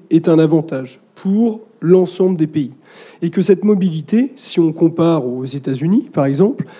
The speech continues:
en Europe est très faible, cette, euh, mobilité intra-européenne.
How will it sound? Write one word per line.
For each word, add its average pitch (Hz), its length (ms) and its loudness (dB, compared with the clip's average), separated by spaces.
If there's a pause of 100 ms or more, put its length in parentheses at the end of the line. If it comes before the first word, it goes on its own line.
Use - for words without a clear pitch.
(140)
en 180 120 6
Europe 196 320 4
est 170 100 -8
très - 180 -8
faible, 139 440 -8
cette, - 380 -12
euh, 120 260 -2
mobilité 135 680 -4 (100)
intra-européenne. 143 960 0